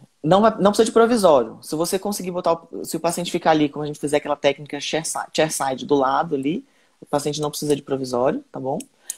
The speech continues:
Mas caso você esteja começando a treinar, pode usar o provisório, não é crime. Mas não precisa ser um provisório cimentado, pode ser um provisório pra bio-, tipo bioplique, que ele fica preso por retenção, ou uma resina bisacrílica.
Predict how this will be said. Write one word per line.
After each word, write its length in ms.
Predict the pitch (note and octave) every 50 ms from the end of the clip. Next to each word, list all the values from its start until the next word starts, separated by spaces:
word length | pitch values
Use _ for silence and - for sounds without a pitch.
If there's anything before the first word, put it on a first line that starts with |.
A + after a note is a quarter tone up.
| _ _
Mas 220 | - D3 D#3 D#3
caso 280 | - - D#3 D#3 D#3 D3+
você 160 | D3+ D#3 D#3 D#3+
esteja 220 | D3+ E3 D#3 D#3
começando 460 | D3+ D#3 D#3 D#3 D3+ D3 - D3+ D3 C#3+
a 20 |
treinar, 420 | C3+ D3+ D3 C#3+ C#3 C3+ C#3 D3 - -
pode 200 | D#3+ E3 E3+ E3+
usar 100 | E3 D#3
o 40 |
provisório, 520 | - - D3 C#3 C3+ B2+ C3+ C3+ C#3+ D3 D#3
não 220 | D3 C#3+ D3+ E3
é 40 | E3
crime. 500 | E3 - - B2+ B2 B2 B2+ C#3+ G3 - _ _ _ _ _ _ _ _ _ _ _ _ _ _ -
Mas 380 | B2 C3 B2+ C3 - - - - - -
não 140 | D3 D#3+ E3
precisa 260 | F3 F3 - - E3+
ser 80 | E3+ E3+
um 60 | E3
provisório 440 | E3 D#3+ D#3 D3 D3+ C#3+ C#3+ C#3+ C3+
cimentado, 840 | C#3 - - E3+ E3 D#3 D3 D3 - C#3+ D3+ E3 F#3 G3 A#3+ B3 C4 _ _ _ _ _ _ _
pode 220 | - D3+ D#3 D3+ -
ser 100 | - D#3+
um 80 | D#3+
provisório 920 | D#3 D#3+ D#3 D3+ D3 D3 C#3+ D3 D3 D3 D3 C#3+ C#3 C3+ C3+ C3 C3 - - _ _ _ _ _ _ _ _ _ _ - -
pra 720 | - D3 C#3 C#3+ D3 D3 C#3+ C#3+ C#3+ C#3 C#3 C3 C3 C3 - _ _ -
bio-, 280 | C#3+ C#3 E3 E3 D#3+ _ -
tipo 200 | - D#3+ E3 D#3
bioplique, 460 | D3 D3+ D3 D3 - E3 F#3 - -
que 80 | - E3
ele 140 | D#3+ D#3
fica 200 | D3 - - D#3
preso 300 | D3 - D3 D3 C#3 C#3+
por 100 | C#3+ D#3 D#3
retenção, 520 | D3+ C#3+ - D3 D3 - E3+ F3 G3 - -
ou 320 | - E3+ F3 F#3 A3 - -
uma 280 | - F3 F3 F3 F3
resina 640 | F#3+ F#3 F3 E3+ D#3 D3+ D#3 D#3 D#3 D#3+ D#3+ D#3+ D#3+ D3
bisacrílica. 760 | - D#3 D#3 F3 - - - B2+ A#2+ - _ - - -